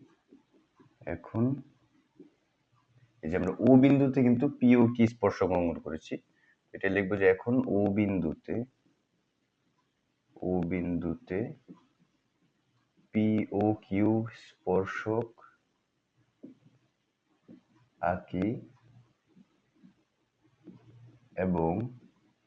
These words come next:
ওএ, ওএ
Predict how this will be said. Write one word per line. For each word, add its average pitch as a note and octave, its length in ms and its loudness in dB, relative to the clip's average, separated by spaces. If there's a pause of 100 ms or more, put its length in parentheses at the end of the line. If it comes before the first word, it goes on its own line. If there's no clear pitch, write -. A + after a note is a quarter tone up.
(580)
ওএ, A#2 440 8 (1300)
ওএ A#2+ 440 6